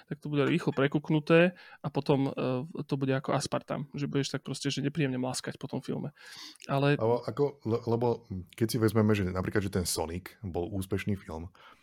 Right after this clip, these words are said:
Speaker 2: a ten Sonic vizuálne to bol úplne... Akože nemyslím, nemyslím to, že keď releasli toho Sonika a bol to strašne zlý dizajn, ale keď vidíš trailer na prvý Sonic film, tak to je doslova, je to jeden guy, ktorý sedí v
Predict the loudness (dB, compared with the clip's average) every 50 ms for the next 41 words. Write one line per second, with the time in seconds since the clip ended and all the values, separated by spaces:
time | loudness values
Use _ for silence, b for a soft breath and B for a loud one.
0 | B B B _ -10 -8 -8 -6 -6 -2 0 2 2 2 2 0 -4 -6 -8 -12
1 | _ _ _ _ _ -12 -10 -4 0 2 2 2 2 2 0 -2 -4 -6 -8 -10
2 | -10 -8 -8 -6 -4 -4 -4 -6 -4 -4 -2 -2 -2 -2 -4 -4 -4 0 0 0
3 | 0 B B B B B -2 0 0 0 0 0 0 0 0 0 2 4 4 4
4 | 4 2 0 0 0 0 -2 -2 -2 -2 -2 0 0 -2 -2 -2 -2 -2 -2 -2
5 | -4 -2 -4 -4 -4 -4 -2 0 0 0 0 -2 -2 -4 -4 -4 -4 -6 -4 -2
6 | -4 -4 -4 -4 -6 -6 -6 -4 -2 0 0 0 0 -2 -2 -4 -2 -2 0 0
7 | -2 -2 -4 -8 _ _ -2 0 2 2 2 2 2 0 0 0 0 0 0 0
8 | 0 -2 -4 -4 -6 -8 -6 -2 0 0 0 0 -4 B B B B B B _
9 | _ _ -4 -4 -2 -2 -2 -2 2 2 0 0 2 0 2 2 4 4 2 2
10 | 0 0 0 0 0 2 2 2 2 2 2 2 2 2 0 -2 -6 -6 -4 -4
11 | -4 -4 -2 -2 0 -2 -2